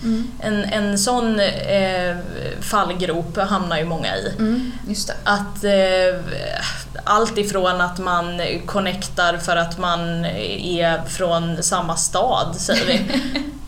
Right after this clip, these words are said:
Speaker 1: <laughs>
Speaker 2: Och bara, "Åh, men du är också från min hemstad, vad kul!" Och så känner man, "Den här personen
Speaker 1: Just det.
Speaker 2: vill jag jobba med."
Speaker 1: Mm.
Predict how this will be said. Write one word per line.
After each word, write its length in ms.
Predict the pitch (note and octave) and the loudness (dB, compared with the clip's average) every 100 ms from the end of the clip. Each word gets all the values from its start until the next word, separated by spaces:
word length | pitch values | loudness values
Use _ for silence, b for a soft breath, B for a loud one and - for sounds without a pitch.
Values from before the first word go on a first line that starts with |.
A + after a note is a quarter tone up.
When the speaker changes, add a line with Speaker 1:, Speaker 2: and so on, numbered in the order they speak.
| - | 0
Speaker 1:
<laughs> 40 | |
Speaker 2:
Och 60 | A#3 | 4
bara, 180 | G3+ G3+ | 4 4
"Åh, 220 | E4 G4+ | 4 4
men 140 | D4+ | 4
du 80 | G#3+ C#4 | 2 4
är 80 | A4 | 4
också 200 | A4+ G#4+ | 4 2
från 260 | G#4 B4 B4+ | 2 2 4
min 120 | A4 C#4 | 4 4
hemstad, 600 | D4 A3+ A3+ - F#3+ F#3 | 4 4 2 2 2 4
vad 100 | A#3 D4+ | 2 0
kul!" 400 | - E4 G#4+ D4 | 2 2 4 4
Och 80 | G3+ | 4
så 120 | A#3 | 2
känner 220 | A#3+ G3+ F#3 | 2 0 2
man, 120 | F3 | 0
"Den 160 | F3+ | 2
här 100 | A#3 | 2
personen 640 | - - F4 G3+ F#3 F#3 A3 | 2 2 2 2 2 2 0
Speaker 1:
Just 200 | G#3+ - | 0 -4
det. 80 | - - | -6 0
Speaker 2:
vill 200 | C4+ G3+ | 2 4
jag 160 | F#3+ | 6
jobba 300 | F#3+ F#3 F3 | 6 4 2
med." 180 | F3 E3+ | 2 4
Speaker 1:
Mm. 120 | A3+ | 4